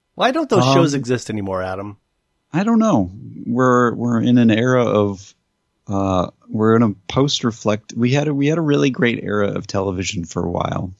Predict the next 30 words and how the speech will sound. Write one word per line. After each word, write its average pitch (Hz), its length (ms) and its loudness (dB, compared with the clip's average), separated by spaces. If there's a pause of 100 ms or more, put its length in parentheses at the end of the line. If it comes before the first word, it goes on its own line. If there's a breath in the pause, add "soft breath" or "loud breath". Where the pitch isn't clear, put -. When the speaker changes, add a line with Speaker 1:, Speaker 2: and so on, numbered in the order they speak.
Speaker 1:
Yes. 104 640 -10
Speaker 2:
Where 98 100 -4
we 92 120 2
had 95 160 0
our 87 100 0
Breaking 90 380 -4
Bads, 87 380 -4
our - 80 -2
Mad 90 280 -2
Men's, 87 500 0
our, 110 280 0
our 127 140 2
well-written 120 600 2
character 101 500 -4
study 90 480 -4
Speaker 1:
Our 113 100 -4
Speaker 2:
type 92 240 -4
stuff. 120 160 0
Speaker 1:
Sopranos. 110 680 -4 (340)
Yeah. 90 220 -18
Speaker 2:
And 120 220 2
now 131 260 2
we're 127 280 2
in 110 260 2
this 107 200 -2
era 107 320 -2
of 92 500 -6 (440)
post - 480 -2 (160)
that, 90 400 -4 (220)
where 92 440 -6